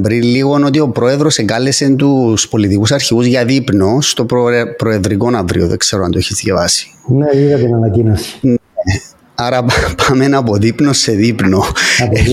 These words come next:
Speaker 1: Ελπίζω,
Speaker 2: δείπνο.
Speaker 1: ελπίζω το δείπνο το αυριανό να είναι, να έχει, ε, θετική κατάληξη και να μην είναι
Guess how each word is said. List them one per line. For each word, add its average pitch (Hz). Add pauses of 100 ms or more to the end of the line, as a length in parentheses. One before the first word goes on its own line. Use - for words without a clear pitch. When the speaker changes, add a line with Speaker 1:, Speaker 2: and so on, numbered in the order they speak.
Speaker 1:
Ελπίζω, 131
Speaker 2:
δείπνο. 117 (800)
Speaker 1:
ελπίζω 117
το 131
δείπνο 127
το 131
αυριανό 123
να 135
είναι, 127
να 113
έχει, 123 (340)
ε, - (200)
θετική 110
κατάληξη 101
και 123
να 107
μην 110
είναι 104